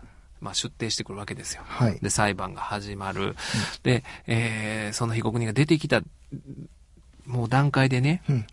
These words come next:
Speaker 1: その被告人もちょっと動揺してるんですよ。
Speaker 2: ほう。
Speaker 1: うん。
Speaker 2: うん。
Speaker 1: その法壇の上に座ってる裁判官見て、
Speaker 2: あー。
Speaker 1: えーってなってて。
Speaker 2: ちょっと段差ありますしね、
Speaker 1: うん。で、見て、
Speaker 2: こう、こうです。
Speaker 1: おーっとなってて。
Speaker 2: うん。
Speaker 1: で、小日向さんもね、
Speaker 2: はい。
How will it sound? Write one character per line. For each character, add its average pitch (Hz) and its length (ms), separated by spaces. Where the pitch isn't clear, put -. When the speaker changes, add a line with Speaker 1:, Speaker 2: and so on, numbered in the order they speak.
Speaker 1:
そ - 160
の 113 60
被 - 120
告 117 240
人 123 160
も 101 100
ち - 80
ょ - 40
っ - 20
と - 80
動 113 200
揺 110 100
し - 40
て - 80
る 113 60
ん 101 40
で - 60
す - 80
よ。 - 100
Speaker 2:
ほ 131 100
う。 90 180
Speaker 1:
う 107 60
ん。 95 220
Speaker 2:
う 104 40
ん。 98 60
Speaker 1:
そ 101 120
の 104 100
法 117 260
壇 110 200
の 107 80
上 104 80
に 104 80
座 110 140
っ 101 40
て - 80
る 104 60
裁 110 180
判 107 280
官 - 20
見 98 60
て、 95 80
Speaker 2:
あ - 40
ー。 127 240
Speaker 1:
え 120 40
ー - 40
っ - 40
て 104 120
な 98 80
っ - 60
て - 100
て。 92 240
Speaker 2:
ち - 60
ょ - 60
っ - 20
と 92 100
段 135 240
差 131 140
あ 101 40
り 101 80
ま 104 120
す - 120
し - 140
ね、 170 100
Speaker 1:
う 107 180
ん。 110 40
で、 113 60
見 123 140
て、 104 120
Speaker 2:
こ 110 80
う、 - 20
こ 120 60
う - 20
で - 40
す。 120 60
Speaker 1:
お 139 200
ー 90 220
っ - 20
と 95 120
な 101 120
っ - 40
て - 120
て。 101 240
Speaker 2:
う 127 40
ん。 123 40
Speaker 1:
で、 135 260
小 120 160
日 135 100
向 127 160
さ - 180
ん 92 60
も 92 100
ね、 104 260
Speaker 2:
は 123 140
い。 107 280